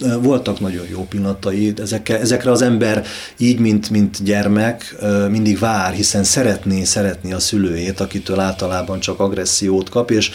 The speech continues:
mint valami jutalombombon olyan, amikor, <clears throat> amikor néha, néha ebből jut.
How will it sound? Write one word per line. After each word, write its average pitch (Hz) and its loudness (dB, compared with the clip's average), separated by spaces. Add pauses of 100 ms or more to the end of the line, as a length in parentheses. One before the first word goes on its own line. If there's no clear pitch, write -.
(240)
mint 107 -4
valami 107 2
jutalombombon 98 2 (560)
olyan, 87 0 (120)
amikor, 98 0 (200)
<clears throat> 135 2
amikor 104 0
néha, 107 2
néha 117 2
ebből 117 2
jut. 113 2